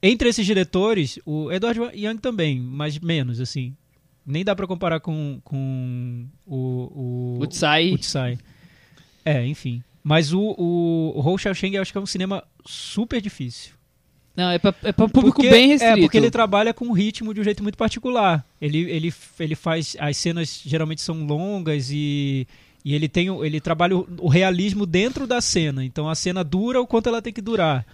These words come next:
Speaker 2: Fi-,
Speaker 1: É
Speaker 2: e, e são cenas normalmente aparentemente simples, mas que no fundo tem elementos guardados ali que depois vão sempre se conectar com outra coisa, mas a imagem em si parece simples, sempre aqueles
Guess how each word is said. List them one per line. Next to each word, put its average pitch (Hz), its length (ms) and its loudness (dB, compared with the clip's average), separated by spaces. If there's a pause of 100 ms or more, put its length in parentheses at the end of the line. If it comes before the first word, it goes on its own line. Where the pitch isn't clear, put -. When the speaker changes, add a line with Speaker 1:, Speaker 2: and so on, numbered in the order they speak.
Speaker 2:
Fi-, - 160 -14 (260)
Speaker 1:
É 151 500 2
Speaker 2:
e, - 40 4
e - 20 4
são 262 180 8
cenas 254 640 2
normalmente 220 560 6 (340)
aparentemente 233 600 2
simples, 220 1080 4
mas 180 640 -4
que 160 220 -8
no 160 140 -2
fundo 190 260 0
tem 180 360 2 (120)
elementos 180 640 4
guardados 170 480 4
ali 165 100 6
que - 80 -4
depois 180 260 4
vão 175 80 2
sempre 226 320 -4 (140)
se - 160 -6
conectar 185 320 -2
com - 80 -8
outra 170 180 -8
coisa, 220 280 0
mas 196 160 -2
a 196 120 4
imagem 220 420 2
em 208 40 -2
si 240 160 -4
parece 208 300 0
simples, 233 440 -4
sempre 262 220 -2
aqueles 226 340 -6